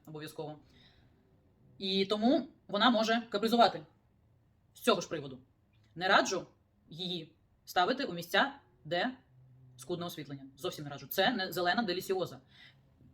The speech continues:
Всюду, де пишуть, що вони можуть зростати у тіньових місцях,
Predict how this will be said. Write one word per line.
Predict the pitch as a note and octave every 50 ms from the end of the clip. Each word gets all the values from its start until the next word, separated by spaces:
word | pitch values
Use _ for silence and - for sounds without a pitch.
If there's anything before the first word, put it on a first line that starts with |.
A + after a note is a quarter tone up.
| - -
Всюду, | - - A#3 A3+ B3+ C4 D4
де | G#3 G#3
пишуть, | G3+ A3+ A3+ - F#3+ F3 -
що | - G3+ F#3+ F3
вони | F#3 G3 G3+ F3+ D#3+ - - _ _ _ _ _ _ - _ _ _ _ _ _ _ _ _ _ _ _ _ _ _ _ -
можуть | F3+ G#3+ A#3+ G#3+ F3+ E3 C#3
зростати | D#3+ D#3+ D3+ - G3+ F3+ E3 - D3+ C#3+ C#3 - _ _ _ _ _ _ _
у | G#3 G3 F#3
тіньових | G3+ G#3+ G#3 G#3+ G#3+ A3 F#3+ -
місцях, | F#3+ F#3+ - A#3 C#4+ D#4 -